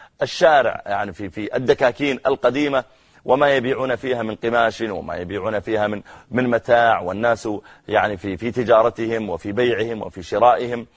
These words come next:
آه، يعتمدون على ما فيها. ويعني، وكما قال النبي صلى الله عليه وسلم عن أسواق قال: "فيها ينصب الشيطان رايته". فجاءت العجوز في الليلة الثالثة، يقول: "فبعت الدكان وأعطيتها الفلوس، قلت: لكن أريد أن أجلس معها." يقول: "فلما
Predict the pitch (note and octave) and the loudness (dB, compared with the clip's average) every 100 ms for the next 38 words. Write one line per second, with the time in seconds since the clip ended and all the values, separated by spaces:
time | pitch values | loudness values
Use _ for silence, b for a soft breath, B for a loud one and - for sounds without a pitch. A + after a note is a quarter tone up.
0 | b b - G2 G#2 C#3 B2 C3+ B2 C3 | b b 0 2 4 4 2 -2 -2 -2
1 | D#3 C3 A#2+ B2 A2+ G#2+ D3 C#3+ C3+ - | 0 2 4 4 2 -2 -2 0 0 -2
2 | b b b - A2 B2 A#2 A2 - - | b b b -8 4 6 6 4 -2 -4
3 | G2 G#2+ G#2 G2 A2+ D3 D#3 C#3+ E3+ E3 | -2 -2 -6 -8 -2 0 2 4 4 4
4 | D3 D3 D3 B2 A#2+ - D3+ D3+ F#2+ F#2+ | -2 -6 -2 -2 -2 -4 -6 -6 -8 -8
5 | - - C3 C#3 G#2+ - E2 E2 B2 A#2 | -8 -4 2 2 0 -4 -6 -4 -4 -2
6 | A2 C3 B2 A2 - A2 C3+ C#3+ C3 D3+ | -2 -4 -8 -8 -6 0 0 2 4 4
7 | F#3 A#2 D#2 - b b b b _ D#3 | 2 0 -8 -12 b b b b _ 2
8 | C#3 A#3+ A3 G#3 F3 G3 A#3 F3+ E3 G3+ | 6 6 6 2 0 0 -2 -8 -4 2
9 | G#3 E3 - G#2 D#2 - - _ _ b | 2 2 2 0 -2 -14 -18 _ _ b
10 | b b D#3+ F3+ A3+ G3+ G#3 A3 F3+ E3+ | b b 2 4 4 4 6 4 4 -2
11 | F3+ A3 G#3+ G3+ E3+ G3+ G3 F3 C#3+ D3 | 0 4 4 4 2 2 0 0 -2 -4
12 | B2+ E3 E3 F3 G#3 F3+ G3 - G#3+ A#3 | -4 -4 -2 2 4 4 0 0 -2 0
13 | F#3+ F#3+ G3 G3 F#3 F#3+ F#3+ D3 F2+ - | 2 2 0 0 -2 -2 -2 -2 -4 -14
14 | _ _ _ _ - G#2 C#3 B2 - A#2 | _ _ _ _ -8 -6 -4 -4 -4 -4
15 | A#2 G#2 - | -4 -6 -8